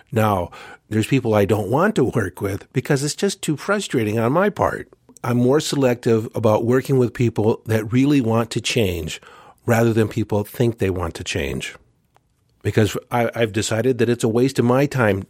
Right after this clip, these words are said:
to convince you to change or transform for your own benefit. So I need you to come to me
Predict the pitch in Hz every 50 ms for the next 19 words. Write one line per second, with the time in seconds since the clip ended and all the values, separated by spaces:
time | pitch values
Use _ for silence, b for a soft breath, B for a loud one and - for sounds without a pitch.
0 | _ _ - 120 - - 120 117 110 98 113 110 107 107 - - 110 104 104 110
1 | 131 180 214 214 - b b b b b b b b - 120 107 - - - 113
2 | 107 107 107 107 101 104 104 - - - 110 107 104 - - - 110 107 107 107
3 | 107 - - - 110 107 104 107 107 - 113 113 110 107 101 101 95 92 80 -
4 | - 85 - - - _ b b b b b b b b b b b b - -
5 | 120 117 120 - - 139 165 208 226 202 202 214 196 185 - 170 175 175 175 165
6 | 131 127 123 123 127 131